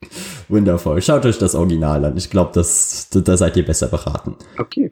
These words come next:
Speaker 2: Äh, wenn du nichts mehr hattest, würde ich, äh, unseren Zombie-Wahnsinn, äh, in die dritte Runde einläuten.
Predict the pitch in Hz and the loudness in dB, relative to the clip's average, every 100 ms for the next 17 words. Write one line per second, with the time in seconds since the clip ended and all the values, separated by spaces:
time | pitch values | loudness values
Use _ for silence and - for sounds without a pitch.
0 | _ - 117 110 113 160 233 - 160 160 | _ 0 0 2 -2 -2 -6 2 2 2
1 | - - 120 135 143 - 117 110 107 107 | -8 -8 0 0 0 -2 -2 0 0 -4
2 | - 113 113 110 - 156 147 113 - 160 | -2 2 2 2 0 2 2 -2 -2 2
3 | 110 107 117 151 _ _ - 120 120 117 | 2 2 2 0 _ _ -4 0 2 0
4 | 123 - 151 120 107 98 113 107 101 107 | -2 0 0 2 0 0 -2 -2 -2 -4
5 | 135 180 | -4 -4